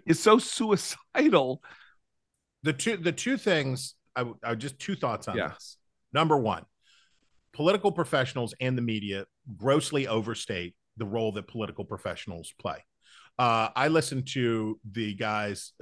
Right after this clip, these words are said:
Speaker 2: who, uh, were working for Barack Obama.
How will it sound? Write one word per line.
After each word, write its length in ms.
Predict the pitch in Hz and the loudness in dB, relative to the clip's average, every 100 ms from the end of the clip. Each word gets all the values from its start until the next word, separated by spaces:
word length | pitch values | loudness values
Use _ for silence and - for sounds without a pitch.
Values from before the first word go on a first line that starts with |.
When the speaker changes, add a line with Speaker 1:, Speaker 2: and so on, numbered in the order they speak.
| - | -12
Speaker 2:
who, 460 | 117 104 92 90 - - | -8 -8 -10 -12 -14 -6
uh, 300 | 101 95 92 _ _ - | -4 -4 -6 _ _ -10
were 220 | 110 107 107 113 - | -6 -4 -6 -12 -4
working 320 | 123 127 131 | -2 0 -2
for 140 | - 117 | 0 -2
Barack 360 | 110 107 110 | 0 0 0
Obama. 480 | 123 98 92 101 120 | 0 0 -2 -2 -6